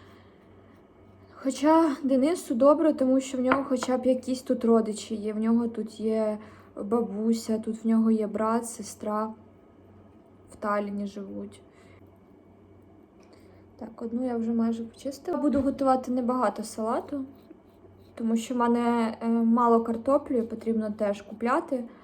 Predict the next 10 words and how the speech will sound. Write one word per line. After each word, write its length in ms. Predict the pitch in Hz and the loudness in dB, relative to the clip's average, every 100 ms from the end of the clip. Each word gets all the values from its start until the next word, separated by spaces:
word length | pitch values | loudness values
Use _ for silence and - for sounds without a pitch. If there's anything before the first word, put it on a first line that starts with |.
| - - - | -20 -20 -14
Вже 500 | 214 208 226 220 214 - - - - - | -10 -4 -2 -2 -4 -8 -20 -20 -20 -4
я 200 | 233 226 | 2 2
останню 640 | 233 - 208 196 196 202 220 | 2 2 2 2 -4 -8 -8
зварила, 600 | 220 208 208 233 285 240 233 - - - - - 220 | -8 -4 -2 0 -2 -2 -8 -12 -20 -20 -20 -16 -10
це, 340 | 220 214 196 196 | -6 -4 -6 -6
тому 220 | 226 226 | 0 2
вирішила, 500 | 226 220 226 - 220 - - | 4 2 0 2 0 0 -8
е, 160 | 214 202 | -6 -6
приготувати 640 | 214 208 208 214 208 208 | -6 -6 -4 -2 -4 -4
салат. 380 | 214 214 185 | -10 -6 -6